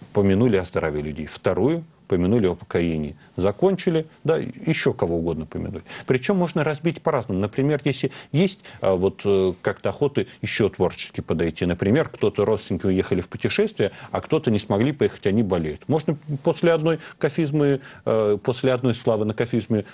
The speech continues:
помянуть там путешествующих, после других болящих. То есть вариантов великое множество. Главное, чтобы это было разумно и осмысленно, поэтому,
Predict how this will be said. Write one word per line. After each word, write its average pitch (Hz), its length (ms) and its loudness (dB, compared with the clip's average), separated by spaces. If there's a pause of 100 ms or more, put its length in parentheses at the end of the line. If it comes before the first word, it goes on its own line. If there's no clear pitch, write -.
(100)
помянуть 123 520 2
там 107 120 0
путешествующих, - 760 -2
после 180 340 -2
других 135 420 0
болящих. 117 440 0 (240)
То 131 80 2
есть - 120 -4 (160)
вариантов 131 520 0
великое 113 340 2
множество. 87 500 -4 (220)
Главное, 139 300 2
чтобы 107 260 0
это 101 140 0
было 98 260 2
разумно 98 380 0
и - 20 2
осмысленно, 131 460 0
поэтому, 107 400 2